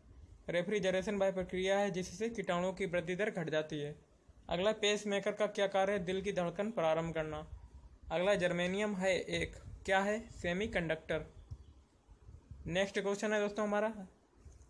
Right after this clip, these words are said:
बिच्छू का विष कहाँ पर होता है? तो डंक में होता है। अगला, ना चिमक, चिपकने वाला खाना पकाने के बर्तनों में कौन सा लेप चढ़ा होता है? तो टेफ्लॉन।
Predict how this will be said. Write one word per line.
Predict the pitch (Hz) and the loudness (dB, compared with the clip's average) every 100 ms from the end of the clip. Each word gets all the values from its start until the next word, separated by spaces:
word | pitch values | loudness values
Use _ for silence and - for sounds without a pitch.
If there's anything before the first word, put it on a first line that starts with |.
| 175 | -4
बिच्छू | 190 - 233 | -4 -2 0
का | 233 | 2
विष | 185 208 - | 2 2 0
कहाँ | 202 208 | 0 0
पर | 196 180 | 2 2
होता | 175 175 | 2 0
है? | 170 | -2
तो | 196 | -2
डंक | 190 185 170 | 0 -2 -2
में | 165 | -2
होता | 151 147 | -4 -4
है। | 147 - - - - - | -8 -8 -18 -18 -18 -6
अगला, | - 196 220 | -2 2 2
ना | 202 208 | 4 2
चिमक, | 208 196 - - | 2 -2 -2 -8
चिपकने | - 185 185 190 202 | -6 -2 -2 0 2
वाला | 185 185 | 4 4
खाना | 185 175 180 | 2 0 0
पकाने | 175 170 170 180 | 0 0 0 -2
के | 185 185 | -2 0
बर्तनों | 160 160 180 | 0 0 -2
में | 190 185 | -2 0
कौन | 175 180 | 0 0
सा | 202 | 0
लेप | 175 175 190 - _ - | 2 0 -2 -4 _ -2
चढ़ा | 170 175 | 2 4
होता | 156 160 | 4 0
है? | 165 | -2
तो | 202 | -2
टेफ्लॉन। | 226 - 170 165 165 156 | -4 -2 -2 0 -2 -2